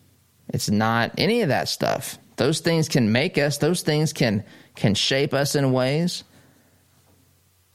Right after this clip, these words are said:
But explain to me how they've shaped you. Explain to me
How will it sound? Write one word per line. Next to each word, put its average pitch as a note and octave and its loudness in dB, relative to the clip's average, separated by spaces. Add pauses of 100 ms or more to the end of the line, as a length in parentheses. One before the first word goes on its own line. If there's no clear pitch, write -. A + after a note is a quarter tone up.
(540)
But A2 0
explain C3 2
to B2+ 2
me A#2 2
how A2+ 2
they've G2 0
shaped - -2
you. - -2 (1000)
Explain A#2 2
to B2+ 4
me A2+ 2